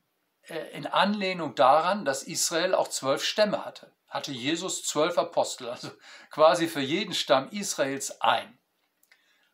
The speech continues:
Apostel heißt eigentlich nur Gesandter. Ähm, aber, ähm, nachdem Judas Selbstmord gemacht hatte, wurde ja einer nachgewählt von diesen Gesandten und das war Matthias.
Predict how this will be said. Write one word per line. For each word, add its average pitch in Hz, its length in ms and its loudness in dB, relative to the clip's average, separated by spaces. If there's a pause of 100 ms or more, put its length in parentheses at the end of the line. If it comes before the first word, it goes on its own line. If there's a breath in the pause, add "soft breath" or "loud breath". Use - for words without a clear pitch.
(120)
Apostel 165 640 0
heißt 127 260 0
eigentlich 135 360 -4
nur 135 280 -2
Gesandter. 139 800 -2 (880 soft breath)
Ähm, 131 500 0 (180)
aber, 185 680 4 (1300)
ähm, 139 400 2 (420 soft breath)
nachdem 147 540 -4
Judas 156 760 0
Selbstmord 131 760 -2
gemacht 123 360 -4
hatte, 208 380 -4 (440 loud breath)
wurde 175 260 -2
ja 160 200 4
einer 180 260 0
nachgewählt 135 760 -2
von 120 180 -12
diesen 127 240 -10
Gesandten 120 640 0
und - 180 -10
das 139 240 -4
war 147 80 -2
Matthias. - 800 -8